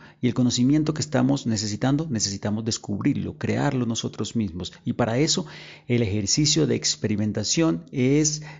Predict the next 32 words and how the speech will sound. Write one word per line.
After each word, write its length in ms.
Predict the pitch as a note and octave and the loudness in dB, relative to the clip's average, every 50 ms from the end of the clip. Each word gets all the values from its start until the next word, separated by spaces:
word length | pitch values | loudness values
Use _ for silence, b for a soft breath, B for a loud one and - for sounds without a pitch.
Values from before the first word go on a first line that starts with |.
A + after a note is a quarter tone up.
| B - | B -4
la 240 | C3+ A#2+ A#2+ A#2 A2+ | 0 0 2 2 2
mejor 640 | G#2+ A2 G#2+ G#2 - - D3 C#3+ C#3+ D3+ - - - | 2 0 -2 -2 0 2 2 2 2 0 -4 -6 -2
ruta. 640 | C3 A#2+ A#2+ A2+ - - - B2 A#2+ A#2 - G2+ | 2 2 2 2 2 2 2 2 2 2 0 -4
No 120 | F#2 F#2+ G#2 | -2 -2 0
sirve 420 | - - C#3 D3 F3+ F3+ G3 F#3+ | 0 2 2 0 2 2 2 2
de 120 | E3 C3+ A2+ | 2 2 2
nada 300 | G#2+ A2 A2+ B2+ D#3+ E3 | 2 2 2 2 0 0
sentarnos 800 | - C#3+ A#2+ G#2+ G2+ G2 - - B2+ B2 A#2 B2 D#3 E3 - | 0 0 0 0 0 -2 0 0 0 2 2 2 0 0 0
a 160 | C3 - - | 0 -2 0
pensar. 760 | - G#2+ G2 F#2+ F2+ E2+ - - A#2 A2+ - - - b b b b b b b b b b _ - | -2 -2 -2 -2 -2 -2 0 2 2 2 0 -4 -8 b b b b b b b b b b _ -4
Nos 100 | G2+ F#2+ | -2 0
va 60 | A2 | 0
a 40 | A2 | 2
tomar 520 | C3 C3 C#3 C#3+ D3 D3 D3 B B B B B B B B - | 2 4 4 4 2 0 -2 B B B B B B B B 0
una 140 | A#2+ B2 C3 | 2 2 4
infinidad 600 | C#3+ C#3 - - B2+ B2 A#2+ A#2 A2+ A2+ B2 B2 | 4 2 2 2 2 2 4 4 4 4 4 2
de 80 | C3 C3 | 2 2
tiempo 520 | - F#3+ G3 F3 E3+ - F#3 G3 F#3+ B B B B - | 2 2 2 2 2 2 2 0 0 B B B B 0
y 100 | C#3+ D3+ | 2 4
no 140 | D#3+ E3 | 4 4
vamos 260 | G#3 A#3+ B3 A#3+ - G#3 | 4 4 4 4 2 2
a 80 | F3+ | 2
poder 300 | - B2+ B2 A#2+ B2 - | 4 4 4 4 2 2
prever 380 | - B2 B2 B2 B2 A#2+ A#2+ B B B B B _ - - - | 2 4 6 6 4 2 0 B B B B B _ -20 -6 0
todas 240 | - F#3+ G3+ F#3 E3 | 2 4 4 4 4
las 100 | D3+ C#3+ | 2 2
posibles 800 | D3+ D3+ A2+ - - C#3+ D3 D3+ C#3 C3+ B2+ B2 A#2+ A#2+ - - | 0 0 0 2 2 4 4 4 4 4 4 4 4 2 2 2
causa-consecuencia 960 | A#2+ A2+ A2 G2+ - A#2 - A2+ G#2+ - A2+ - - A2+ G#2+ - - A2 - | 0 0 0 0 -2 -2 -2 -2 -2 -2 -2 -2 0 0 0 0 -2 -4 -4
que 140 | - - G#2 | -4 -2 -2
hay, 220 | F#2 F2+ G2+ G#2 | -2 -2 -4 -6
todos 300 | - - A#2 A#2 A#2 A2+ | -4 -2 0 0 2 2
los 240 | A2+ A2 G#2+ - B | 0 0 -2 -4 B